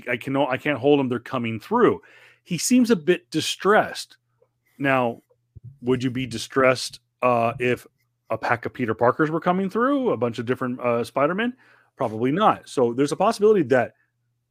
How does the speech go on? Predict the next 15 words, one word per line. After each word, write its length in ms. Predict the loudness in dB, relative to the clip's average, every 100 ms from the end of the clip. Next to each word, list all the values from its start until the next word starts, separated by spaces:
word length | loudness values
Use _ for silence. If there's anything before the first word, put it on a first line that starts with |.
| _ _ _ _ _ _
there's 260 | 6 6 6
a 60 |
lot 500 | 0 -2 -4 -4 -10
coming 280 | -10 -8 -8
through 220 | -4 -2
here. 240 | -2 -4 -10 _ _ _ _ _ _ _
And 160 | 0 2
as 120 | 2
I'm 120 | 0
sitting 160 | -4 -6
here 80 | -2
talking 280 | -2 -2
to 40 | -4
you 80 | -4
guys, 520 | -6 -8 -16 -18